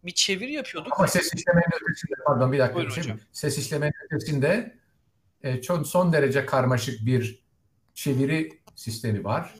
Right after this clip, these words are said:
Speaker 1: Hı hı,
Speaker 2: Bu,
Speaker 1: hı hı.
Speaker 2: o, şeyde çalışıyor büyük ihtimalle, e, yani elinizdeki sistemde değil, e, bulutlu bir yerde çalışıyor diyeyim. Google'da veya Apple'da veya ne-, neydi. E, onun ötesinde, e,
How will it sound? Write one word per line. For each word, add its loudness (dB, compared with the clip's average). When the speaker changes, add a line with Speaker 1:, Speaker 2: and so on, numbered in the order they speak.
Speaker 1:
Hı -6
hı, -4
Speaker 2:
Bu, 0
Speaker 1:
hı -4
hı. -6
Speaker 2:
o, -2
şeyde 0
çalışıyor 0
büyük 0
ihtimalle, 0
e, 0
yani -2
elinizdeki 6
sistemde 4
değil, 0
e, -2
bulutlu 0
bir 0
yerde 4
çalışıyor 0
diyeyim. -2
Google'da 2
veya 0
Apple'da -2
veya -4
ne-, -16
neydi. -16
E, 0
onun 0
ötesinde, 2
e, 0